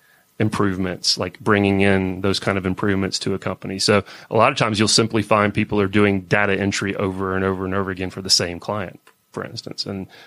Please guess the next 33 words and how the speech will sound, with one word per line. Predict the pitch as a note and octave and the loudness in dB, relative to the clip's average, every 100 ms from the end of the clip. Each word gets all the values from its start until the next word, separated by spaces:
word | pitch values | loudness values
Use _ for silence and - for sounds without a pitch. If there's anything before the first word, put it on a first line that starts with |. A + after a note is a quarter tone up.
| _ | _
these | G#2+ G2+ | -4 0
systems | - C#3 - G#2+ G2 | 0 0 0 -2 0
that | |
they | G2+ G2+ | 0 2
have | G2+ | 0
in | G2 | -2
place | - B2 G#2 G2+ | 2 2 4 0
in | G2+ | -4
these | F#2+ F#2 | -6 -6
different | G#2 F#2+ | -8 -10
departments, | - A2+ G#2 G2+ - - | -4 -2 -2 -4 -8 -2
they're | D3 | 2
not | C3+ | 2
talking | - A2+ G2 | 2 -2 -4
to | F2+ | -12
each | - | -12
other. | - - - _ - _ - | -12 -14 -20 _ -20 _ -8
So | - A2 G#2 F#2+ - | 0 2 2 -2 -8
we | A2 C3 B2+ | -2 2 4
are, | A#2 G2+ - _ _ - | 4 2 -6 _ _ -8
we | C#3 | -4
come | - B2+ A#2+ | 0 2 4
in | A2+ | 2
and | G#2+ A2+ | 2 -2
we | A#2+ - _ - | -4 -6 _ -8
create | C3+ A#2 A2 | 0 0 0
a | G2+ | -2
system | A2 - G#2+ | -4 -4 -6
that | G2+ - | -6 -4
automates | G#2+ G#2 G2 G2 A#2 | -2 -2 -4 -6 -6
that | G2 | -6
entire | G2 G2 F#2 F#2 | -6 -8 -8 -4
process. | C#3+ C3+ - F#2 - | 0 0 -2 -8 -14